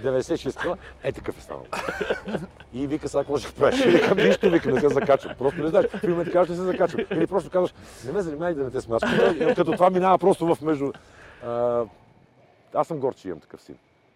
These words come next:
И дъщеря, защото те се вече стъпиха на краката и се справят самички. А, дъщеря ми завърши в, а, испанска гимназия, завърши право,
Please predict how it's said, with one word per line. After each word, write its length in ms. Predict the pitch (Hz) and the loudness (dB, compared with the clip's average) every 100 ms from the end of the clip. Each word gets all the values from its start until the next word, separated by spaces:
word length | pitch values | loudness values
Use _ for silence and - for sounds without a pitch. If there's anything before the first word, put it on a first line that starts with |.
| _ | _
И 100 | 104 | -14
дъщеря, 440 | 87 - 95 92 147 | -12 -12 -8 -4 -4
защото 460 | 127 - - 117 - _ | -6 -10 -10 -12 -14 _
те 120 | 131 | -10
се 80 | 123 | -8
вече 140 | 120 - | -10 -10
стъпиха 280 | 127 - | -12 -12
на 80 | 101 | -14
краката 340 | 95 85 127 - | -14 -12 -10 -10
и 60 | |
се 60 | 101 | -14
справят 320 | _ 101 95 | _ -8 -8
самички. 360 | - 80 - _ _ _ _ _ _ _ _ _ _ _ | -10 -20 -20 _ _ _ _ _ _ _ _ _ _ _
А, 40 | 85 80 76 - - - _ _ _ | -20 -20 -20 -20 -20 -20 _ _ _
дъщеря 280 | 92 - 117 | -18 -8 -8
ми 80 | 113 | -8
завърши 340 | 107 113 110 | -10 -10 -10
в, 120 | 95 82 _ | -12 -14 _
а, 20 | 87 82 65 | -18 -16 -18
испанска 420 | 95 - 131 - | -14 -10 -8 -10
гимназия, 500 | 139 135 131 120 113 | -14 -10 -10 -10 -14
завърши 300 | 92 92 - | -12 -14 -14
право, 440 | - 117 131 131 | -8 -6 -4 -6